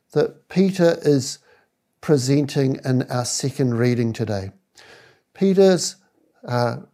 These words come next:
the reading, the, the, this, this first letter of Saint Peter is,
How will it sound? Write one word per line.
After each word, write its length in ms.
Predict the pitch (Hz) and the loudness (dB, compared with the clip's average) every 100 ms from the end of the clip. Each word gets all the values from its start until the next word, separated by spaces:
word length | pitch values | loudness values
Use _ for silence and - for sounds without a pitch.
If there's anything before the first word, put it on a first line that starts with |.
| - | 0
the 100 | 139 | 4
reading, 580 | 143 180 175 185 170 160 | 6 6 6 4 2 0
the, 200 | 135 143 | 2 2
the, 180 | 143 | 4
this, 420 | 139 - 156 - - | 2 2 -2 -2 -4
this 220 | 151 143 | -4 -4
first 360 | - 196 202 170 | 4 4 6 4
letter 200 | 170 156 | 6 6
of 120 | 127 | 4
Saint 320 | 156 143 139 | 2 0 -2
Peter 440 | - 175 131 110 - - - _ | 2 2 2 -4 -8 -18 -20 _
is, 320 | 151 147 135 | 0 2 0